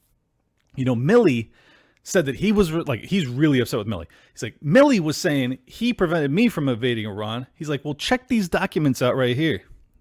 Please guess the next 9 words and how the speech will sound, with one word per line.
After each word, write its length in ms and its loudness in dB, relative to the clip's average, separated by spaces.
This 180 -2
is 160 -2
from, 340 0
it, 320 -16
it 120 -10
was 140 -6
a 200 -4
higher 480 -4
up 160 -6